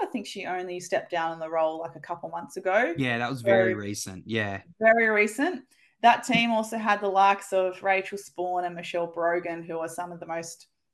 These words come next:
Speaker 1: iconic Australian players ever.
Speaker 2: Yep.
Speaker 1: Um, all having long-standing careers. Fl-, uh, Sydney Flames also won three t-, uh, titles in the nineties.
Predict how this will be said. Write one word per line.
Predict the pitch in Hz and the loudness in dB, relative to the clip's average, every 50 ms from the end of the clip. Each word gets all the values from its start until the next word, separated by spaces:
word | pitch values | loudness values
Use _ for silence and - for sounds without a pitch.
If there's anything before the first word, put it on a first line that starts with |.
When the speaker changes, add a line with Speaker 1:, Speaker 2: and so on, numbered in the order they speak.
| _ - | _ -2
Speaker 1:
iconic | 170 175 175 - 190 175 175 175 175 | -2 -2 -2 0 -2 0 0 -2 -6
Australian | 175 170 - - - 175 170 165 165 165 165 165 165 | -8 -12 -10 -4 -2 -2 0 0 -2 -4 -4 -8 -8
players | - 170 170 170 165 165 165 165 - | -4 -2 -2 -2 -2 -4 -8 -8 -4
ever. | - 175 175 196 208 269 294 - - _ _ _ - | -2 2 4 6 6 4 4 -2 -12 _ _ _ -6
Speaker 2:
Yep. | 135 113 107 104 - - | -2 0 0 0 -2 -4
Speaker 1:
Um, | 160 175 175 170 170 170 175 - - | -4 -2 -2 -2 -4 -4 -6 -4 -2
all | 190 190 185 | 0 0 2
having | 190 180 180 180 170 | 2 2 0 0 -2
long-standing | 170 165 170 175 180 175 - 180 175 175 175 180 | -4 -4 -4 -4 -6 -8 -8 -8 -8 -8 -8 -12
careers. | - - - 170 170 170 170 175 170 175 180 - - _ _ _ _ _ _ _ _ _ _ | -14 -8 -6 -4 -2 0 0 0 0 0 -2 -6 -14 _ _ _ _ _ _ _ _ _ _
Fl-, | - - | 0 4
uh, | - 196 220 | 4 4 4
Sydney | 220 - 277 247 247 247 | 4 0 0 2 2 0
Flames | - - 226 220 214 220 226 226 220 | 0 2 4 4 4 4 2 0 -2
also | - - 208 208 208 - 202 | -2 0 0 0 0 -2 -2
won | 202 196 196 | -2 -2 -2
three | 202 - - 196 196 190 196 | -4 -6 -4 -2 0 0 -2
t-, | 202 - - - | -2 -6 -10 -4
uh, | - 180 180 180 175 | -2 0 0 0 -2
titles | - - 175 180 180 180 180 180 180 | -2 0 0 2 2 0 -2 -4 -6
in | 185 180 | -10 -10
the | 175 | -8
nineties. | 175 180 175 170 170 175 175 175 175 175 - | -4 -2 0 0 0 0 -2 -6 -8 -10 -12